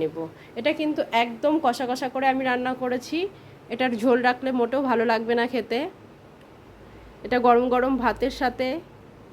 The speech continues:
বা এমনি মুখে খেতেও কিন্তু বেশ ভালো। দেখো কষানো হয়ে গিয়েছে, এবারে আমি জল দিয়ে দিচ্ছি এতে। এই বাটিটার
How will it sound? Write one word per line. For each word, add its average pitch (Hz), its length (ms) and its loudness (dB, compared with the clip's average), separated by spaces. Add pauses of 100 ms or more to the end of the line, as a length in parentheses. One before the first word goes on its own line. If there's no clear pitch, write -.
(220)
বা 277 100 6 (220)
এমনি 294 320 2 (560)
মুখে 262 280 2
খেতেও 294 260 0 (100)
কিন্তু 269 260 0 (880)
বেশ 285 200 4 (320)
ভালো। 190 240 2 (1700)
দেখো 247 220 2 (120)
কষানো 262 400 2
হয়ে 247 240 4
গিয়েছে, 254 300 0 (140)
এবারে 233 280 2
আমি 254 140 0 (1200)
জল 220 260 6
দিয়ে 202 180 0
দিচ্ছি 170 240 -10 (100)
এতে। 151 180 -8 (840)
এই 233 160 2
বাটিটার 277 460 2